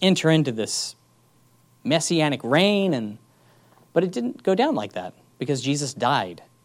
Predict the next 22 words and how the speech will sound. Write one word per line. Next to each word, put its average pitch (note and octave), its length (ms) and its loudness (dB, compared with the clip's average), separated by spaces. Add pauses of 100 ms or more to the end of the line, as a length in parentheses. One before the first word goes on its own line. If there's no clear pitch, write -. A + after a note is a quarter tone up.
(140)
and A#2 320 -8
his C3+ 180 -6
body B2 380 2
was A2 180 -8
prepared A#2+ 720 -6 (720)
and A#2 320 -6
was A2+ 320 -4 (300)
laid B2 260 0
in A#2 80 -2
a A2+ 80 -6
tomb A2+ 540 -4 (440)
of A2+ 140 -4
stone A#2 680 -2 (340)
and A2 120 -10
sealed. G2+ 600 -4 (480)
And A#2 100 -10
it - 60 -10
was A2 160 -6
over. B2 400 0
The A#2 100 -10
dream B2+ 380 -2
was, - 320 -14